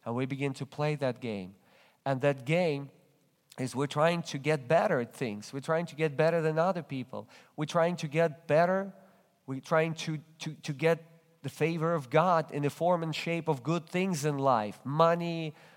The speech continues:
influence, whatever, connections. And if we get good at that, we become somebody.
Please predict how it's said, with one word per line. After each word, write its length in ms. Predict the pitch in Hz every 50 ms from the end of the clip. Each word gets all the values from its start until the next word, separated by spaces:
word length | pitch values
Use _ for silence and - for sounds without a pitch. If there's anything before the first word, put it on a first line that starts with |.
| _ _
influence, 800 | - 170 170 165 160 151 - 160 160 160 160 160 156 151 143 -
whatever, 500 | 147 202 226 220 202 175 139 123 120 107
connections. 960 | 104 - 160 160 160 165 170 165 165 - - 165 156 156 151 143 - - - - - _ _ _ _ _ _ _ _ _ _ _ _ _ _ _ _ _ _
And 120 | - 120 127
if 140 | 139 135 -
we 80 | 139
get 260 | 131 135 135 123 110
good 220 | 110 127 147 156 165
at 140 | 156 143 120
that, 460 | 117 120 110 101 95 90 92 - - - - _ _ _ _ _ _
we 100 | - 113
become 400 | 107 101 113 - - 117 110 110
somebody. 840 | 110 - - 117 120 127 117 113 107 101 98 98 95 87 - -